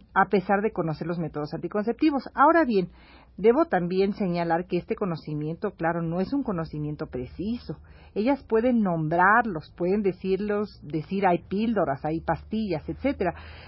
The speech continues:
Pero de allí a que efectivamente sepan cómo utilizarlos,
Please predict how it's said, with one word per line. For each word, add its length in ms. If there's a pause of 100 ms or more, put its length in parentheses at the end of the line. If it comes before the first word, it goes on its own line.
(160)
Pero 240
de 120
allí 440
a 180
que 480
efectivamente 880
sepan 480 (500)
cómo 580
utilizarlos, 1120